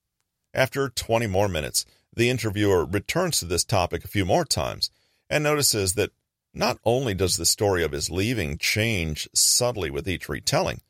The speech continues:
but that the candidate is increasingly agitated, distracted, and even angry.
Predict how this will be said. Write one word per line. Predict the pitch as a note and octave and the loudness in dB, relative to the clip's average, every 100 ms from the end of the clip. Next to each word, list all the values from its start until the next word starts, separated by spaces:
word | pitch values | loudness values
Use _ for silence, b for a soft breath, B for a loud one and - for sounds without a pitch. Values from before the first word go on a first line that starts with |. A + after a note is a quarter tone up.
| _ _ _ _ - | _ _ _ _ 0
but | B2+ - - | 0 0 -2
that | A2+ | -2
the | - | -2
candidate | - - D#3 C#3 F#2 E2+ - | -6 -2 -2 0 0 0 2
is | G2+ G2 - - | 2 2 -2 -2
increasingly | A2 G#2+ - D3 D#3 G#2 F#2 E2 - - | -2 -2 -2 0 0 0 0 -2 -4 -2
agitated, | D#2 F2 - G2+ G2 D3+ - _ - | -2 -2 -2 0 0 -2 -8 _ -2
distracted, | A2 - G#2 A2+ - D#3 E3+ _ _ _ - | 0 2 2 0 0 -8 -8 _ _ _ -4
and | C#3 | -2
even | E3+ F3 - | 0 -2 -2
angry. | A#2 F#3+ D#2+ - | -2 -4 -8 -10